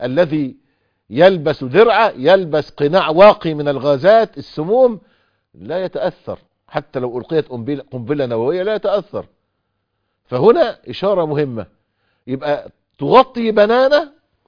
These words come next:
وتعفي أثره. "وأما البخيل"، شوفوا النوع الثاني بقى،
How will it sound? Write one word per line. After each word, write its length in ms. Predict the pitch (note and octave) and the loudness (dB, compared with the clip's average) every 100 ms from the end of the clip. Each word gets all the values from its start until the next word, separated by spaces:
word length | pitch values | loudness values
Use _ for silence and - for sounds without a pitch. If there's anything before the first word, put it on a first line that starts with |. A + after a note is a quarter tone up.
| _ _ _ _ _ _ _ - | _ _ _ _ _ _ _ -8
وتعفي 800 | A#2+ E3 F#3 B2+ - B2+ B2 C#3 | -6 -2 -2 -4 -8 -6 -4 -6
أثره. 380 | - G2+ F2+ _ _ - | -6 -8 -8 _ _ -12
"وأما 520 | A#2 B2+ A#2+ A2 G#2+ | -8 -8 -10 -10 -10
البخيل"، 920 | G2 E2 F2+ - E2+ E2 E2 D#2+ D#2+ - _ _ _ _ _ _ | -10 -12 -16 -14 -16 -14 -14 -14 -16 -20 _ _ _ _ _ _
شوفوا 240 | - B2 A2 | -16 -12 -8
النوع 200 | G#2+ F#2 | -6 -8
الثاني 320 | - F2+ D#2+ | -8 -12 -12
بقى، 160 | D#2+ | -16